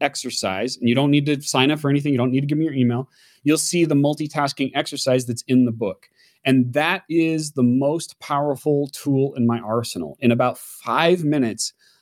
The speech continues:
I can convince pretty much anyone of the, of the three costs, the first three costs. Things take longer,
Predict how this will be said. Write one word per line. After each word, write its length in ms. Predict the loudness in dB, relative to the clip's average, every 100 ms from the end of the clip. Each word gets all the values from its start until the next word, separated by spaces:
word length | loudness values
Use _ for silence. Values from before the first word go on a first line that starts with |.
| -2
I 120 | 0
can 200 | 4 4
convince 380 | 4 0 0 -2
pretty 220 | -2 0
much 200 | 2 0 -2
anyone 640 | 0 2 2 0 0 -2 -4
of 140 | -4
the, 120 | -6 -6
of 220 | -4 -4 -4
the 80 |
three 300 | -8 -2 -2
costs, 400 | -2 -8 -8 -10
the 80 | -10
first 280 | -4 -4 -4
three 140 | -10
costs. 320 | -10 -10 -8 -4
Things 220 | -4 -2
take 200 | -2 0
longer, 460 | 2 4 4 0